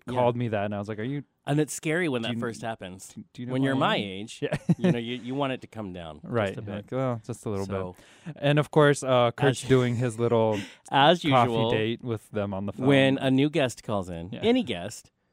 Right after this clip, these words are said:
Speaker 1: Kurt, you know, talks to them forever. But
Speaker 2: Yeah.
Speaker 1: without further ado,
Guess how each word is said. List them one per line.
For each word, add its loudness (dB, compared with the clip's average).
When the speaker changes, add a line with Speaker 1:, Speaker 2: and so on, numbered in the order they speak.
Speaker 1:
Kurt, 2
you 2
know, 0
talks -2
to -8
them -4
forever. -4
But 6
Speaker 2:
Yeah. -4
Speaker 1:
without 8
further 4
ado, 0